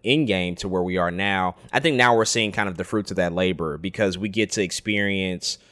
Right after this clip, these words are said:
Bruce Banner just unpacking the history of what it's done to him, you know, what that, what that dynamic of having the other guy, as he always likes to say, exists with inside of him, and how he was able to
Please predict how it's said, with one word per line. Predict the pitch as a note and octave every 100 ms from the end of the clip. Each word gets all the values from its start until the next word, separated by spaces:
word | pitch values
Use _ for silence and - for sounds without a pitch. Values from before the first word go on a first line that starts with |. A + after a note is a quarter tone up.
| - _ _ _ _ _ _ _ _ _
Bruce | C3+ D3+
Banner | - A#2 C3+ A#2
just | A2 G2
unpacking | A2+ G2+ A#2+ A#2 - G2 F#2+
the | F2+
history | A2 A2 - F#2
of | F2 E2+
what | G2
it's | F#2+ -
done | F2+ A2+ B2+
to | G2+
him, | F2 D#2 C2+ F#2+
you | G2
know, | F2+
what | F2 G2 -
that, | G2 F#2 - - _
what | F#2+ G2+
that | G2+ G2 F2+
dynamic | F#2+ F#2+ G2 G2 F#2+
of | G2 F#2 F2 _
having | - G#2 G2
the | F#2+ -
other | G2+ G2
guy, | F2+ E2+ D#2 D#2 E2
as | F#2 F#2+
he | F#2+
always | E2+ E2+ F2
likes | F2 E2+
to | F#2+
say, | - F2+
exists | F2 - G2 - -
with | F#2+ F#2+
inside | F#2+ F#2 F#2+ G2+
of | F#2
him, | E2 D#2
and | F2
how | G2 F2+
he | G2
was | G2+ F#2+
able | F#2
to | F#2+ G2 F2+